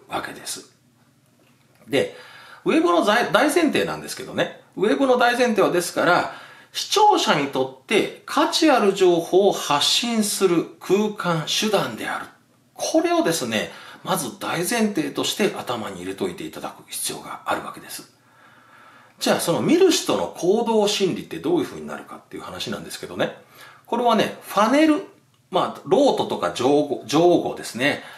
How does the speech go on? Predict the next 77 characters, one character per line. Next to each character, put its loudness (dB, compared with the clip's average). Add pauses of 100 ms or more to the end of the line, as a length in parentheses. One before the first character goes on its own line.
え -2
ー、 -2
こ 2
れ 6
を、 6
お -8
ー、 4
英 2
語 2
に -2
す -8
る -10
と -2
フ -6
ァ 0
ネ -2
ル 2
っ 4
て -10
言 -10
い -14
方 -8
す -12
る -12
ん -14
で -14
す -14
け -10
ど -10
も、 2 (220)
ま 2
ず、 0 (320)
え 2
ー、 -2
前 2
回 2
も 0
や 2
り 2
ま 2
し -4
た 2
よ 0
ね。 2
認 0
知、 -8
注 2
意 -4
が -4
あ 0
っ -14
て、 -2
そ -4
し -8
て 0
興 0
味 -2
関 -6
心 -2
を 2
得 2
て、 -2
そ -4
し -6
て 0
比 -8
較 -2
検 -2
討 0
し -6
て 2
決 -8
定 -4
す -6
る -4
よ -2
と。 -12